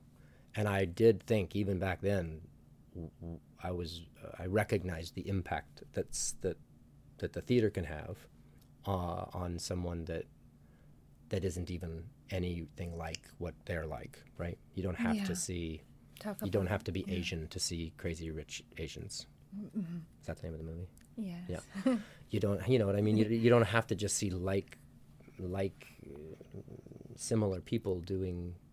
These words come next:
Speaker 1: similar things. And, and the theater was, had a big impact on me after seeing Fences.
Speaker 2: Yeah.
Speaker 1: And then another time I was in L A, I went and saw Cirque du Soleil,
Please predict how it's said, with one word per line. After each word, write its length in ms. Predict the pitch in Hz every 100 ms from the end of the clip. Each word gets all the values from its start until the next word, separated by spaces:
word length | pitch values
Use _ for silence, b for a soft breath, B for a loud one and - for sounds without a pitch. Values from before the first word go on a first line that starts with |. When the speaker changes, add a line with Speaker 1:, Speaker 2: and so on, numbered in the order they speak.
| - -
Speaker 1:
similar 420 | - 104 92 85
things. 400 | - 131 87 80
And, 220 | 85 82 80
and 180 | 92 87
the 60 | 92
theater 340 | 113 101 95
was, 360 | 82 82 - - - -
had 160 | - 92
a 80 | 87
big 260 | 76 87
impact 380 | 90 90 92 87
on 100 | 87
me 120 | 85
after 200 | 78 -
seeing 200 | 78 80
Fences. 560 | 73 - 76 - - - - -
Speaker 2:
Yeah. 80 | 190 185
Speaker 1:
And 120 | 104
then 200 | 117 123
another 260 | 110 107 110
time 200 | 110 92
I 20 |
was 140 | 87 90
in 80 |
L 160 | 87 87
A, 180 | 85 85 B B B -
I 80 | 95
went 140 | 90 90
and 80 |
saw 300 | - 90 85 82
Cirque 260 | - 90
du 80 | -
Soleil, 420 | - 85 87 78